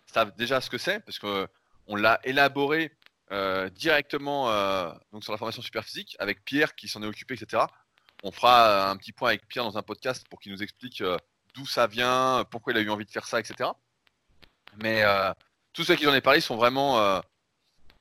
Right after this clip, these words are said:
impatients, ils sont vraiment contents que ça, ça sorte et que ça voit le jour, parce que c'est quelque chose qui manquait. Euh, on va dire, euh, souvent plagié, jamais égalé, <laughs> j'ai envie de dire ça. Euh,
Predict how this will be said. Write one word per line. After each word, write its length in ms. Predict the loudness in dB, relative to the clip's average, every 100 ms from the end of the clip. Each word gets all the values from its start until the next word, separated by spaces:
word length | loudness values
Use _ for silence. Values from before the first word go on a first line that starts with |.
| _ 0
impatients, 580 | 4 6 6 2 0 -2
ils 60 |
sont 120 | -4 0
vraiment 220 | 0 0
contents 320 | -6 -6 -8
que 60 | 0
ça, 440 | 4 4 4 -2
ça 180 | -6 -6
sorte 340 | -4 -4 -4
et 20 | -4
que 80 |
ça 80 | -6
voit 140 | 0 -2
le 60 |
jour, 160 | -2 -8
parce 180 | -10 -12
que 100 | -14
c'est 260 | -8 -8
quelque 140 | -8 -8
chose 160 | -8
qui 140 | -8 -6
manquait. 400 | -4 -2 -2 -2 _ _ _ -20 _ -14
Euh, 480 | -6 -4 -2 -2 -4 -8 _ _ _ _ -20 -20 -18
on 100 | 0
va 120 | 4 4
dire, 260 | 2 2
euh, 400 | 4 6 4 2 -2 -14 _ _ _ _ -20 -20 _ _ _ -20
souvent 460 | -8 -6 0 0 0
plagié, 500 | 4 6 6 4 0
jamais 300 | 2 2 2
égalé, 440 | -2 2 2 2 -4
<laughs> 20 |
j'ai 520 | -2 -2 -2 -8 -8 -8
envie 120 | -8
de 60 | -10
dire 180 | -14
ça. 180 | -6 -8 -8 -20 _ _ -6
Euh, 340 | -2 -2 -2